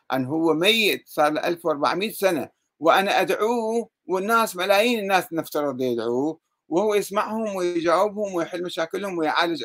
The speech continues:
أمراضهم ويشافيهم. هذا غير ما أنت، أنت تروح للطبيب. الله أمر بالذهاب للأطباء أو الاستعانة بأي شيء و-،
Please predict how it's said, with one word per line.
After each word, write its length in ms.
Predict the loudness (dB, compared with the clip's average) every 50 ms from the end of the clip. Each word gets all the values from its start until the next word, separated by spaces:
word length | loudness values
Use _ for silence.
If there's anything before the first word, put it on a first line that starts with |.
| -6
أمراضهم 480 | -4 -2 0 0 0 -2 -4 -8 -10 -10 -14 _ _ _ _ _ _ 2
ويشافيهم. 840 | 4 4 4 6 4 2 2 2 2 2 2 2 -2 -4 -6 -10 -14 _ _ _ _ _ _ _ _ _ _ _ _ -4
هذا 140 | -4 -4
غير 260 | -2 -2 0 0 2 2
ما 120 | 2 0
أنت، 140 | -2 -2 -4
أنت 240 | -6 -6 -6 -8 -8
تروح 180 | -8 -6 -8
للطبيب. 540 | -8 -10 -2 -2 0 0 0 -4 -2 0 0
الله 260 | 0 2 2 0 0
أمر 280 | 0 0 -2 -2 -2 -6 _ _ _ _ _ _ _ _ _
بالذهاب 420 | 0 0 2 2 2 2 2 2
للأطباء 680 | 2 -2 0 -2 -2 -2 -4 -6 -4 -2 -2 -2 -2 -4 _ _ _ _ _ _ _ _ _ _ _ _ -6 _
أو 100 | 0 0 0
الاستعانة 540 | 0 -4 -4 -4 -4 -2 -2 -2 -4 -4 -4
بأي 340 | -4 -4 -2 -2 -2 -2
شيء 220 | -4 -4 -4 -4 -2
و-، 180 | 0 0 -2